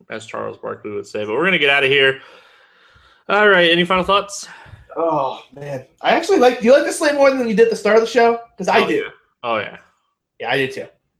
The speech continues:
Speaker 1: Yeah, there's some days where, like, I don't like a slate, and I'm like, "Oh, whatever." But today, man,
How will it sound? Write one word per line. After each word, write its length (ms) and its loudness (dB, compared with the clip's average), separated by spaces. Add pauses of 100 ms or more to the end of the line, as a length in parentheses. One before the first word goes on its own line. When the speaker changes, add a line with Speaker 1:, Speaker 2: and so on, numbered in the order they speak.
(380)
Speaker 1:
Yeah, 140 -14
there's 220 -2
some 200 -4
days 340 2
where, 340 2
like, 180 -2
I 100 -2
don't 160 -4
like 180 -8
a 20 -14
slate, 380 -4
and 80 -10
I'm 220 -10
like, 140 -10
"Oh, 120 -8
whatever." 500 -6
But 320 -2
today, 440 2
man, 440 0